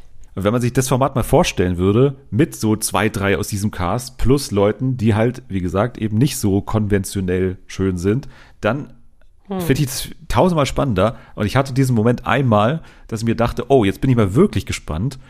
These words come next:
Speaker 1: als nämlich Tolga, ne? Tolga ist der
Speaker 2: Hm.
Speaker 1: mit, mit dem Bart, dieser so ein bisschen so, als, der sich selber so ein bisschen als so Bad Boy und, und,
Speaker 2: <laughs>
Speaker 1: und nettes Arschloch oder so einführt an einer Stelle. Als
Speaker 2: Hm.
Speaker 1: der die Auswahl hatte, ne, er hatte immer so zwischen,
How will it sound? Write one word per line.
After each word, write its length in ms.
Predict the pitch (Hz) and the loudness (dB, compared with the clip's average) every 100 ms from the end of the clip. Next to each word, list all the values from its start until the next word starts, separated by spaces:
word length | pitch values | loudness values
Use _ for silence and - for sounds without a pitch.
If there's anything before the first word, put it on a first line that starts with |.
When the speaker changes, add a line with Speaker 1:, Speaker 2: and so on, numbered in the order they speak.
| - - | -20 -12
Speaker 1:
als 360 | - 104 143 - | -2 0 0 0
nämlich 220 | 113 98 | -2 0
Tolga, 520 | - 131 117 78 - | 2 4 2 0 -4
ne? 160 | 82 107 | -4 -2
Tolga 300 | - 123 127 | 2 4 4
ist 280 | 107 - 104 | 0 -2 0
der 300 | 104 120 123 - - - | 2 2 -4 -14 -12 -2
Speaker 2:
Hm. 140 | 233 196 | 2 2
Speaker 1:
mit, 180 | 240 95 | -2 -4
mit 180 | 98 | -4
dem 100 | 98 80 | -4 0
Bart, 420 | 101 123 127 - | 2 2 -2 -6
dieser 260 | 98 92 | -2 -2
so 80 | 87 | -2
ein 60 | 85 | -4
bisschen 340 | 104 - 90 | -4 -4 -4
so, 340 | 82 78 80 85 - - - | -4 -4 -6 -8 -16 -20 -8
als, 320 | 87 - 73 | -6 -6 -8
der 140 | 78 85 | -2 -2
sich 120 | 78 | 0
selber 260 | 90 113 101 | 0 2 0
so 60 | |
ein 40 | 90 | -2
bisschen 180 | 92 | -6
als 160 | 95 90 | -4 -4
so 80 | - | -2
Bad 280 | 90 101 - | -2 -2 -2
Boy 360 | 92 95 92 - - - | 0 2 0 -4 -20 -12
und, 280 | 80 76 - | -10 -10 -12
und, 160 | 80 - | -12 -12
Speaker 2:
<laughs> 60 | - | -4
Speaker 1:
und 720 | - - - - - - - | -2 -2 -4 -14 -16 -14 -10
nettes 340 | 87 101 98 - | -4 -2 -2 -2
Arschloch 460 | 90 104 101 98 | -2 -2 -2 -2
oder 120 | 98 | 0
so 120 | 92 - | -2 0
einführt 400 | 101 - 113 87 | -2 0 -2 -2
an 80 | |
einer 180 | 95 95 | -4 -6
Stelle. 380 | - 101 104 131 131 - - - - - | -4 -4 -2 -2 -6 -18 -20 -20 -14 -4
Als 200 | 208 214 | -2 2
Speaker 2:
Hm. 60 | |
Speaker 1:
der 240 | 185 131 139 | 2 2 2
die 220 | 120 - | -2 0
Auswahl 560 | 98 139 - 120 131 113 | 2 2 0 -2 0 -2
hatte, 240 | 131 139 | -2 -2
ne, 120 | 107 | -2
er 60 | 98 | -2
hatte 120 | 110 | -2
immer 220 | 110 117 104 | -2 -2 -2
so 100 | 104 | -4
zwischen, 520 | - 107 - 104 | -4 -4 -2 -2